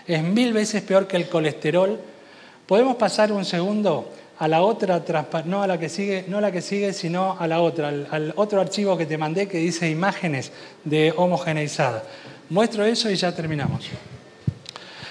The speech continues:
Acá tienen la imagen de lo que se ve en la aorta de un chico de veintidós años, aparentemente sano,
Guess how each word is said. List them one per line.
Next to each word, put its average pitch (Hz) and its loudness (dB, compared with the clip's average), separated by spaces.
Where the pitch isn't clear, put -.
Acá 185 8
tienen 160 4
la 175 0
imagen 226 2
de 185 2
lo 175 2
que 170 -2
se 170 -2
ve 202 4
en 170 2
la 170 2
aorta 170 6
de 165 2
un 196 0
chico 202 4
de 165 8
veintidós 165 6
años, 165 4
aparentemente 185 2
sano, 147 2